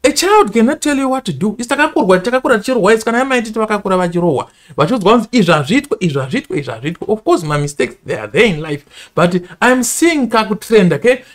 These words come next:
ke ma single mothers, ke these women who don't have men in their life. These women who are raising kids without father figures present.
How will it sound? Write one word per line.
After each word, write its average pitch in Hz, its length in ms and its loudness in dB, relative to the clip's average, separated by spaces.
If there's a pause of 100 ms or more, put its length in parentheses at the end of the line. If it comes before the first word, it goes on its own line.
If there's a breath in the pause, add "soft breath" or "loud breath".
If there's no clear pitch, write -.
(100)
ke 277 120 -4
ma 302 120 -2
single 277 440 -2
mothers, 156 420 -2
ke 269 160 -4
these 214 260 0
women 226 440 2 (220 soft breath)
who 202 160 0
don't 170 260 2
have 202 300 0 (720)
men 190 280 4
in 131 160 2
their 147 200 -2
life. 156 260 -4 (1200)
These 240 300 4
women 254 320 4
who 214 140 6
are 185 140 4
raising 139 420 0
kids 190 460 -4 (460)
without 156 380 2
father 214 360 0
figures - 580 -6 (760)
present. 131 540 0